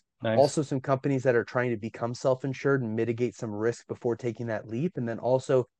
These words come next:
Speaker 2: some industry specific captive groups as well, and helping them, you know, their, them from a, a company standpoint, mitigate risk and cut down healthcare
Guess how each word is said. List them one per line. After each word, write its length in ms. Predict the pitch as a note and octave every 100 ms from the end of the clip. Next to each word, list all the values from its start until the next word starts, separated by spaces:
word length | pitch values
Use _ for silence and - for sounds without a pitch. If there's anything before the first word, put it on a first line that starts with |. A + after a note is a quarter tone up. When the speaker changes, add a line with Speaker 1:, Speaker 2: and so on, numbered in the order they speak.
| _
Speaker 2:
some 180 | - D3+
industry 480 | C3 C#3 C#3 C3 C#3
specific 500 | B2+ A#2+ - C3+ B2
captive 480 | - G#2 G#2+ D3 C3+
groups 380 | - C#3+ D#3+ -
as 140 | A2+
well, 420 | G2+ G#2+ C3+ B3 _ _ _ _
and 480 | C3+ D3 C#3+ C#3 C#3
helping 400 | - F3 F3 E3
them, 300 | C#3 C#3+ C3+ _ _
you 100 | B2
know, 200 | A#2+ A2+ _ _
their, 320 | A#2+ B2 A2+
them 240 | A#2 A#2+
from 220 | - C3 A#2+
a, 240 | A#2 A#2 -
a 140 | A2
company 340 | - D#3 D#3 B2+
standpoint, 560 | - A2 G#2 A2+ A2+ _ _ _ B2
mitigate 420 | D3 D#3 D3 B2+
risk 380 | A#2 C3+ C3 - -
and 160 | A#2 -
cut 200 | D#3+ -
down 220 | B2 B2
healthcare 520 | A2+ B2 - - A2